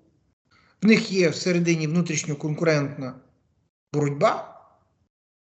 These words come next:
але воно все в тій чи іншій мірі збалансоване, виходячи із тих обсягів виробництва, що мала Європа всередині себе. Коли Україна в чотирнадцятому році підписувала угоди про асоціацію, частинкою цієї угоди є угода про вільну торгівлю,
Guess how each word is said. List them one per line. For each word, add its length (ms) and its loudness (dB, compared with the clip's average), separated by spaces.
але 260 8
воно 300 0
все 320 -4
в 160 -6
тій 200 -8
чи 160 -6
іншій 260 -6
мірі 200 -2
збалансоване, 800 -2
виходячи 520 -4
із 200 -4
тих 280 -8
обсягів 440 -2
виробництва, 460 -2
що 180 -6
мала 240 4
Європа 680 0
всередині 680 0
себе. 440 -10
Коли 220 6
Україна 500 4
в 60 0
чотирнадцятому 720 0
році 240 2
підписувала 600 -2
угоди 360 4
про 200 2
асоціацію, 800 -2
частинкою 600 0
цієї 280 2
угоди 380 2
є 180 0
угода 340 0
про 180 -2
вільну 300 0
торгівлю, 680 -2